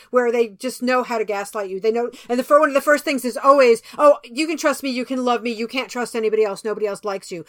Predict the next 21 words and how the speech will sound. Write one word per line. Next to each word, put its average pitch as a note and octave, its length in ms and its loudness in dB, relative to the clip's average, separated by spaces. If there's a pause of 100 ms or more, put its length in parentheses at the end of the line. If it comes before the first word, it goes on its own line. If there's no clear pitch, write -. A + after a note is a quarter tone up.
so B3 160 0
be C4 200 0
with B3 180 0
me A#3+ 140 2
and G#3+ 80 -2
listen G#3 240 -8
to G3+ 60 -10
me G3+ 100 -4
and G3+ 100 -10
I A#3+ 180 4
will A#3 140 4
fix - 320 -6
you." G3+ 220 -2 (240)
And A#3+ 480 -2 (140)
you C4 120 -4
can D4 200 -4
see G4 180 -2
that B3 160 -2
it's F#3+ 160 -8
starting A#3 320 0
to A3+ 300 -4